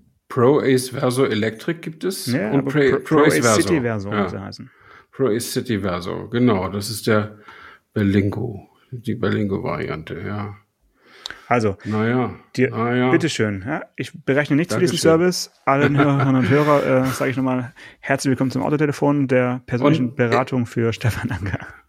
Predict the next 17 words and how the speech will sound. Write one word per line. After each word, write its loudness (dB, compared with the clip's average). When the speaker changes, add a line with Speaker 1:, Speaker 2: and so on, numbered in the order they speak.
Speaker 1:
Ah, 0
und 2
es 2
gibt 2
sogar 4
eine 4
Langversion 4
davon. -6
Speaker 2:
Natürlich. 2
Speaker 1:
Nicht, -6
nicht 0
Speaker 2:
Ja. 0
Speaker 1:
schlecht, -4
ja, -8
nicht -12
schlecht. -6
Speaker 2:
Okay. -4